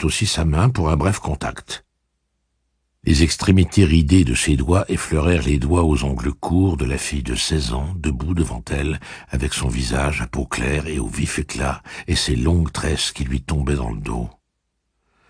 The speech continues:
Suzanne dut faire un effort pour ne pas grimacer à cet attouchement, si bref fût-il.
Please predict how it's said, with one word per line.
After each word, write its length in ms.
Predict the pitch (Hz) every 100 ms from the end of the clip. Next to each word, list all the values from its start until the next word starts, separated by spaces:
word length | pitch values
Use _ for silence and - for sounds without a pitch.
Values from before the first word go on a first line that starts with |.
| _ _ -
Suzanne 640 | - 69 87 104 107 87
dut 120 | -
faire 200 | - 67
un 80 | 64
effort 400 | 65 - 80 67
pour 160 | - 64
ne 80 |
pas 160 | 62 78
grimacer 640 | 64 80 71 65 - 87 69
à 40 |
cet 220 | - 69
attouchement, 580 | 71 - - - 73 65 - - _
si 240 | - -
bref 280 | - - -
fût-il. 680 | - - - - - - -